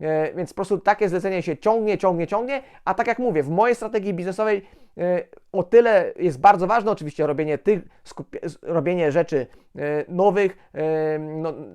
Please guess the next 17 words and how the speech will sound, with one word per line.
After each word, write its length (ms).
nowych, 340
nowych 240
sposobów, 460
walidowanie 520
nowych 220
sposobów 360
na 140
pozyskiwanie 760
nowych 280
klientów, 320
ale 260
jeszcze 400
ważniejsze 520
jest 300
eliminowanie, 760
uwalnianie 500
czasu 380